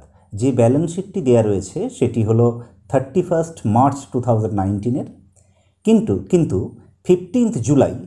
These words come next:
মানে আজ থেকে ঠিক সাড়ে তিন মাস পরে আর মারা গেছেন। তো balance sheet রয়েছে, এখানে পি, কিউ, আর তাদের capital রয়েছে, reserve রয়েছে, বাকি সব রয়েছে। নিচে agreement কি হয়েছে দেখো, under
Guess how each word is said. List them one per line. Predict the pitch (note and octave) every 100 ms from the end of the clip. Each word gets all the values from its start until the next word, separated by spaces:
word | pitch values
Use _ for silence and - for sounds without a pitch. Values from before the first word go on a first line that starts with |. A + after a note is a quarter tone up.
| -
মানে | B2+ B2+ -
আজ | D3 C#3+ -
থেকে | E3+ F#3 F#3+ F#3 _ _ -
ঠিক | G#3 G#3 -
সাড়ে | - D3+ G3+
তিন | G#3 G3
মাস | F3+ - -
পরে | F#2 E3+ - _ -
আর | B2+ F#3
মারা | G#2 D#2
গেছেন। | D2+ - - F#2 _ _ _ _ _ _ _ _ _ -
তো | A#2+
balance | A#2+ C#3+ D#3
sheet | D#3 C#3 C#3+
রয়েছে, | D3 - B3
এখানে | - A#2+ A2+ A2+ -
পি, | D3 C#3+ -
কিউ, | C#3+ B2+ B2
আর | B2 B2
তাদের | A#2 A2+ A2
capital | A2 B2 C3 B2+ A#2+
রয়েছে, | A#2 A#2 C#3 A2+
reserve | G#2+ A2 C3 A#2+ A#2
রয়েছে, | A2+ A2 D#3 B3+ _ _ _ _ _ _ _ _ _ _ D#3+
বাকি | - A#2+
সব | B2+ G#2+
রয়েছে। | G#2 G2+ D#4 G4+ _ _ _ -
নিচে | B2+ C3 D3
agreement | C3+ F3+ G3 F3+
কি | D3 A2+
হয়েছে | G2 G#2 E2
দেখো, | - G3+ - _ _ _ _ _ _
under | A2 D3+ F3